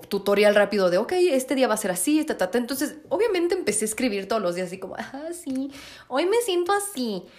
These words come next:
y el otro día es tal, ¿y qué hacer para cuidarte?". Craso fracaso, por supuesto, porque en ese momento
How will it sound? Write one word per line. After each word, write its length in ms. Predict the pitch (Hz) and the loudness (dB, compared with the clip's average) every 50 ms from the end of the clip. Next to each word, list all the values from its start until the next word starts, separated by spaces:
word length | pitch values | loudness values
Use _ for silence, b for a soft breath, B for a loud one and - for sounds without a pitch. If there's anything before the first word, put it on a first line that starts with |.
| B B B B - | B B B B -4
y 120 | 262 302 | -2 0
el 100 | 311 330 | 0 0
otro 180 | 349 415 440 427 | 0 0 0 0
día 240 | 392 381 370 381 | 2 2 2 0
es 80 | 403 403 - - | 0 -2 -4 -4
tal, 400 | - 262 240 226 220 208 214 214 B B B B | -2 0 0 0 0 0 -2 -6 B B B B
¿y 80 | B 294 | B -4
qué 120 | - 415 440 | 0 0 0
hacer 260 | 427 440 415 403 403 | 2 0 -2 -2 -2
para 180 | 415 427 427 427 | -2 -2 -2 0
cuidarte?". 600 | 403 370 330 302 285 269 262 269 269 226 208 208 - - 311 311 294 294 285 277 277 262 254 254 240 226 208 196 190 196 - _ _ _ _ _ _ _ _ _ _ - - - | -2 0 0 2 2 2 2 0 -4 -6 -8 -8 -8 -6 -4 -4 -2 -2 -2 -2 0 0 0 -2 -2 -2 -4 -6 -6 -10 -16 _ _ _ _ _ _ _ _ _ _ -20 -8 0
Craso 500 | - 214 208 202 196 - - 247 240 220 | 4 4 4 4 4 4 6 8 8 8
fracaso, 640 | 226 180 160 160 - - 180 180 175 202 220 214 - | 6 2 0 2 4 4 4 4 2 -2 -4 -2 4
por 200 | 208 185 175 - | 4 4 4 4
supuesto, 880 | - 190 170 175 - 190 190 185 185 185 - - 196 190 196 - - - | 0 -2 -2 0 6 8 10 10 10 8 2 0 0 0 0 0 -4 0
porque 480 | 185 175 170 170 170 - 180 170 175 - | 4 4 4 4 4 2 0 0 0 2
en 220 | 196 196 220 226 247 | 2 2 4 6 6
ese 300 | 285 302 294 403 440 427 | 6 6 6 4 4 4
momento 760 | 392 302 214 180 170 165 160 160 151 127 117 - - - | 6 4 4 4 2 0 -2 -2 -4 -6 -6 -8 -8 -12